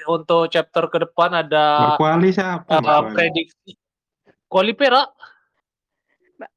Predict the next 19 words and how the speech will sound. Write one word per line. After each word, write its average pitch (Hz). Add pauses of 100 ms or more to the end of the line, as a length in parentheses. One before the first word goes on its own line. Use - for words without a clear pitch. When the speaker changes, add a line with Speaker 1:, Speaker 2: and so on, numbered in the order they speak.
Speaker 2:
Nggak 113
ada 107
nama 175
Kuali 180
Speaker 3:
paling 131
Speaker 2:
Perak. 240
Speaker 3:
it-, 240 (2250)
Speaker 1:
Ya, 165
Speaker 3:
paling 160
Speaker 1:
gimana, 190
Speaker 3:
itu 226
Speaker 1:
Mbak? 254 (160)
Speaker 3:
apa, 233 (500)
hasil, 220 (320)
hasil 208 (140)
apa, 214 (360)
hasil 214
pertarungan 208
sama 202